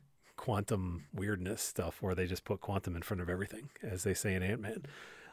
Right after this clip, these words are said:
Um, but in healthcare, we have a general understanding of how stuff works, and we're constantly refining a lot of that.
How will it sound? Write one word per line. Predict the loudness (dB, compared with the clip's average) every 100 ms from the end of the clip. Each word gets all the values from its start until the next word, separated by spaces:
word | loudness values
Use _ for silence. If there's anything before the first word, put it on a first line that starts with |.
| -4 2
Um, | 6 6 2 -4 -16 _ _ -20 -20 _ _ _ _ _ _ _ _ _ _ _ 2
but | 2 4
in | 4
healthcare, | 6 4 4 8 8 10
we | 8
have | 8
a | 6
general | 6 6 8 6 6
understanding | 4 2 2 2 4 6 4 4 2
of | 4 4 2
how | 4 4
stuff | 4 2 -2 0
works, | 0 0 -2 -6 -10 -14 -14 -10 4
and | 6 8 8
we're | 8 8
constantly | 6 6 4 2 2 2
refining | 2 0 4 6 6 6
a | 6
lot | 6 6
of | 4
that. | 4 4